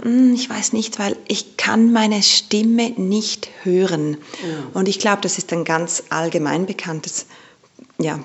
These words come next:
Speaker 1: ich weiß nicht, ob es ein Problem ist, aber es ist eine Tatsache auf jeden Fall.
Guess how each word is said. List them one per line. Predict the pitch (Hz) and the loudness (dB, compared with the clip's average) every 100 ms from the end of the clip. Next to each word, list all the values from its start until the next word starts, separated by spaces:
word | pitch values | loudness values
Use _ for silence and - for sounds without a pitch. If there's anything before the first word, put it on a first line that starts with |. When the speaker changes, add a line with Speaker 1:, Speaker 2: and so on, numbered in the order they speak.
| - | -12
Speaker 1:
ich | - | -12
weiß | 151 | -8
nicht, | 180 170 | -4 -4
ob | 170 | -4
es | |
ein | 165 160 | -6 -2
Problem | 180 - 160 185 269 | -2 4 6 8 8
ist, | 392 - | 6 4
aber | 196 180 | 2 0
es | 185 | 0
ist | 190 - | -4 -2
eine | 175 175 | 0 -2
Tatsache | - 139 254 - 247 254 - 277 | 0 2 2 2 0 0 0 -2
auf | 254 | 0
jeden | 226 254 254 | 2 4 2
Fall. | 254 185 262 | 2 0 -2